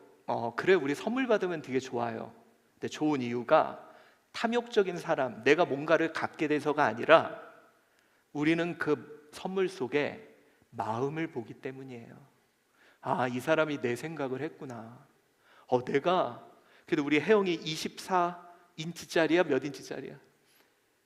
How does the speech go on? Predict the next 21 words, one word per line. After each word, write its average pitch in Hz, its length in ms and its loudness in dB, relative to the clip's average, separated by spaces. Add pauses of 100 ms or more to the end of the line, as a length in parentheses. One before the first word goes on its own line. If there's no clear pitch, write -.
(160)
거기에 160 680 2 (460)
그래도 208 340 4
이 170 260 -8
정도 190 420 2
분량은 139 640 -2
갖고 - 320 -6
있구나. 123 480 -8 (460)
여러분, 190 240 6
이 175 140 -2
생각을 196 500 2
하니까요, 151 480 -4
너무 302 380 0
행복하-, 254 440 -4
그래서 202 220 4
자랑하러 185 540 4
왔습니다. - 380 -8 (460)
여러분, 202 160 2
이런 214 140 6
거 190 80 8
없죠? - 600 4 (600)
<laughs> - 720 4